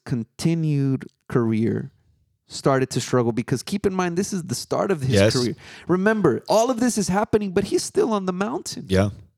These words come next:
Speaker 1: He still has not come down from the mountain. This is all, in other words,
Speaker 2: It's just the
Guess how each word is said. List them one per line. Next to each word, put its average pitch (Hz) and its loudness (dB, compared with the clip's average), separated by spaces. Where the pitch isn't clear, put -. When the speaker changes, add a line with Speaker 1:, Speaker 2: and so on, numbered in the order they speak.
Speaker 1:
He 170 -2
still 196 0
has 160 0
not 143 -4
come 139 -6
down 131 0
from 107 -14
the 110 -10
mountain. 120 -8
This 127 -2
is 147 -8
all, 147 2
in 135 -4
other 156 0
words, 143 0
Speaker 2:
It's - -14
just - -
the 156 4